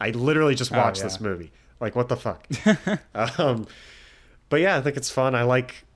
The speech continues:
Speaker 1: I, I like Bob Odenkirk too. I don't think he, some, I think some people were complaining, like, "Oh, Bob Odenkirk as an action star? What the hell?" I,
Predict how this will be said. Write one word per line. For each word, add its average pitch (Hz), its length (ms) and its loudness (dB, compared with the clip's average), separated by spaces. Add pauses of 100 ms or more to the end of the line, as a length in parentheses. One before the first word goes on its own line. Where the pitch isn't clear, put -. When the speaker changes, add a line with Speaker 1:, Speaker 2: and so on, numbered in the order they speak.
(680)
Speaker 1:
I, 123 120 0
I 127 180 0
like 123 320 0
Bob 107 180 0
Odenkirk 104 520 -2
too. 95 320 -2
I 98 80 0
don't 98 200 -4
think 98 140 -8
he, 107 160 -10
some, 127 340 -2
I 123 80 -2
think 135 200 -2
some 123 160 0
people 117 240 -4
were 113 120 0
complaining, 117 380 -2
like, 110 240 -2
"Oh, 131 180 2
Bob 117 300 -2
Odenkirk 123 560 -2
as 98 140 -4
an 92 100 -8
action 131 520 -4
star? 147 440 -4
What 139 200 -8
the 120 120 0
hell?" 113 460 -4
I, 131 160 -2